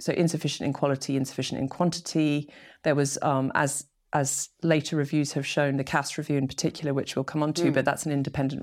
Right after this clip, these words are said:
Speaker 1: review that was commissioned into gids, has shown there was very poor communication between psychologists and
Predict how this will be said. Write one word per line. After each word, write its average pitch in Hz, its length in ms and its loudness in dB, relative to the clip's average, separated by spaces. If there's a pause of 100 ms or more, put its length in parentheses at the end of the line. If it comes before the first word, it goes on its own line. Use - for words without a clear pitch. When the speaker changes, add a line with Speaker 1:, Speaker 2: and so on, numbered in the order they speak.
Speaker 1:
review 139 200 2
that 139 100 -2
was 123 100 -4
commissioned 143 580 -4
into 151 320 0 (640)
gids, 131 400 0 (120)
has 139 200 -2
shown 143 240 0
there 139 200 2
was 135 80 -4
very 143 260 2
poor 139 240 -2
communication 151 680 0
between 147 440 0
psychologists 143 800 -2
and 135 400 0